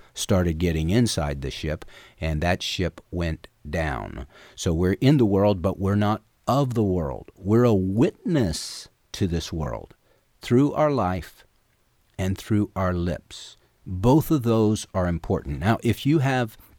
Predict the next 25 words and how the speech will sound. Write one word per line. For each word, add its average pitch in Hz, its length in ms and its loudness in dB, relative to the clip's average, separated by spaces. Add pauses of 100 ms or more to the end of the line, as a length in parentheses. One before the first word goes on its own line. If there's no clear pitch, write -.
(800)
a 98 100 2
witness 101 600 4 (460)
that 98 280 2
is 92 480 2 (140)
all 123 240 4
talk 107 600 -2 (220)
and 98 180 4
no 107 140 6
walk, 101 640 0 (1200)
you 95 400 4
are 90 120 0
a 85 80 0
hypocrite. - 480 -6 (240)
People 107 320 4
will 101 160 6
not 98 260 4
listen 95 460 0
to - 140 -6
you 73 280 -6 (600)
because 90 360 2
it's 90 240 0
like, 87 220 0
"Hey, 127 140 0
you're, 117 300 -2
you're, 113 340 -2